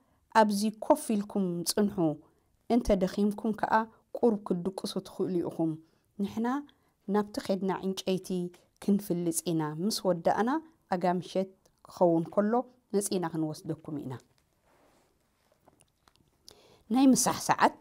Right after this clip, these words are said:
ምስ ኮነ ግሬተል ሕብስቲ ንሄንዘል መቒላቶ ናቱ። ጊድኡ ረፍቲትዎ ኣብቲ መንገዲ ስለ ዝ-፣ ዝነስነሶ ድሕሪዚ ክልቲኦም ደቀሱ።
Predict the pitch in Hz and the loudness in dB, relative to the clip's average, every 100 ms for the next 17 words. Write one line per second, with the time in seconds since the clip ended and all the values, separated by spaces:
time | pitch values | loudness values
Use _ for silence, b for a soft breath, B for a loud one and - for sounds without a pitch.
0 | _ 185 - - 165 175 262 b b b | _ -2 -2 2 2 2 -2 b b b
1 | - 156 180 190 190 254 302 - 202 185 | -12 4 6 6 6 2 2 0 0 0
2 | - - 247 247 - 190 165 185 170 170 | -2 -2 -2 -2 0 0 2 2 2 2
3 | 160 165 165 156 165 160 - 165 151 - | 2 0 -2 0 0 -2 0 0 0 0
4 | 311 - _ _ _ _ _ _ _ _ | -2 -2 _ _ _ _ _ _ _ _
5 | _ _ _ _ _ _ _ _ _ 175 | _ _ _ _ _ _ _ _ _ -2
6 | 196 220 269 262 220 196 - 202 220 202 | 0 2 4 6 6 4 0 -4 0 4
7 | 185 - 185 - 185 170 160 160 160 - | 6 6 0 -4 -2 -2 -2 -2 -4 -4
8 | 165 156 151 147 151 156 170 165 170 156 | -2 -2 -2 -4 -4 0 0 0 -2 -4
9 | - 269 - _ _ _ _ - 185 247 | -2 -2 -4 _ _ _ _ -8 -6 0
10 | 233 233 254 247 262 330 - - 170 156 | 0 2 -2 0 0 0 0 0 0 0
11 | 175 - 165 | -2 -2 -6